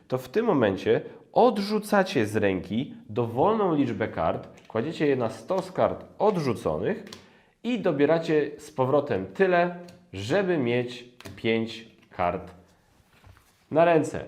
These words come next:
Jak to zrobicie, to obracacie znacznik drugiej szansy na drugą stronę, żeby zapamiętać, że do końca gry nie możecie już z niego skorzystać. Jeżeli z niego nie skorzystacie w ogóle w trakcie gry, to na koniec gry będzie on warty jeden punkt sławy.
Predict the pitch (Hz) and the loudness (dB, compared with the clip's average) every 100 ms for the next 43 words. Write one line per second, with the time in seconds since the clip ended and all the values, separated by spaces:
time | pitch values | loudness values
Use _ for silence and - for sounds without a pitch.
0 | - 135 190 202 214 185 151 131 131 143 | -10 0 0 0 0 2 2 2 0 0
1 | 143 131 - 190 202 190 196 190 170 131 | 2 0 4 2 4 2 2 0 0 2
2 | 139 135 127 123 120 120 123 117 110 104 | 0 0 -4 -2 -2 0 -2 0 2 2
3 | 101 98 95 - 147 143 - 202 208 180 | 2 -2 -4 0 2 2 -2 -4 -2 0
4 | 143 139 143 139 123 104 104 135 127 123 | 0 0 0 0 -2 -2 0 -2 0 -2
5 | 107 113 107 104 101 107 98 92 90 90 | 0 -2 0 -4 -4 -6 -6 -4 -6 -4
6 | 101 110 107 - - - - - - 113 | -2 -2 -2 -8 -12 -20 -20 -20 -8 -2
7 | 117 147 277 220 160 143 139 165 185 220 | 0 2 2 2 2 4 4 2 0 -2
8 | 208 202 269 277 147 123 113 - 107 95 | -2 -2 -2 0 0 4 4 2 0 -2
9 | 107 90 98 143 - - - 101 92 180 | -2 0 2 0 -4 -14 -6 -4 0 2
10 | 202 156 135 143 139 110 131 123 120 107 | 2 0 2 2 2 0 0 0 -2 0
11 | 104 104 101 104 104 101 92 92 92 90 | 2 0 2 2 2 -2 -2 0 2 0
12 | 85 78 - - 101 90 - | -4 -8 -10 0 6 6 4